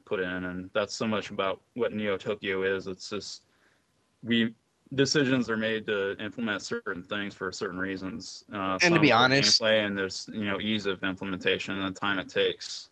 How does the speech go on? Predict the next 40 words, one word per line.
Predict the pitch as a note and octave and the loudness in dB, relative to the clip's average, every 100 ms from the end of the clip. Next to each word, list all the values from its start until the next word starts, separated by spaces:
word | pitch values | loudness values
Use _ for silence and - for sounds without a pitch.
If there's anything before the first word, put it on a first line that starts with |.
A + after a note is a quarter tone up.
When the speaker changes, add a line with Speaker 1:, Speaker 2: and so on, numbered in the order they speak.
| - | -4
Speaker 1:
and | G#2+ | 0
that's | G#2+ - | 0 -2
part | - G#2+ | 0 2
of | G2+ | 2
the | |
reason | F#2+ G2+ G2+ G2 | 0 -2 -6 -6
why, | F#2+ F#2+ | -4 -4
you | F#2+ | -6
know, | G2 F#2+ F#2+ F#2+ _ _ _ _ _ _ | -6 -6 -6 -10 _ _ _ _ _ _
that | - G#2+ - | 2 2 2
feature | A2 G#2 G#2+ | -4 -4 -2
that | F#2+ F#2 | 0 0
I | F2+ | 0
talked | - F#2 - | 0 -2 -2
about, | F#2+ F#2 F#2 | 0 0 -2
you | - G#2 | -8 -6
know, | F#2 | -6
hinted | F#2+ F#2+ G2+ | -6 -6 -2
at, | F#2 F#2 F2+ | 0 0 -2
you | G2+ | -6
know, | G2 F#2 | -8 -6
it | F#2 | -2
got | G2+ G2 | -2 -2
dropped | F#2 A#2 C3 - | 0 0 0 -2
Speaker 2:
<laughs> | |
Speaker 1:
because, | G2 G2 F#2 - | -2 -2 -4 -4
yeah, | A2+ G#2 | 0 0
it | |
was | G2+ G2+ | 0 -2
awesome, | G2 A2 - F#2+ | -2 -2 -4 -6
but, | F#2 F#2 | -4 -4
you | G2 | -4
know, | G2 F#2+ | -6 -4
it | |
was | F#2 | -6
just | F#2 F2+ - _ | -8 -12 -14 _
so | - A#2 | -4 0
much | A2 G2 | 0 0
time | - G#2+ G#2+ | 0 0 0
would | G2 | -4